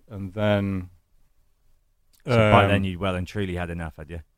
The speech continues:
Speaker 1: Yeah, I had,
Speaker 2: Yeah.
Speaker 1: yeah, no, I, that was a miserable year. I, I, I really did not like,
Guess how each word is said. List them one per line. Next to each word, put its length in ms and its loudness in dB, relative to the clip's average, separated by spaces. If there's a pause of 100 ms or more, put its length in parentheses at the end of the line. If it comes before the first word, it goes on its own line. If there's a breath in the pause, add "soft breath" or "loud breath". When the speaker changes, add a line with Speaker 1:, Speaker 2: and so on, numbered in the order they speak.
Speaker 1:
Yeah, 160 4
I 160 0
had, 120 -2
Speaker 2:
Yeah. 100 -2
Speaker 1:
yeah, 200 2
no, 180 0
I, 120 6
that 160 -2
was 120 -2
a 40 -2
miserable 380 -2
year. 220 -4
I, 260 -6
I, 40 -6 (180)
I 40 -6
really 300 -4
did 140 -8
not 160 -10
like, 480 -12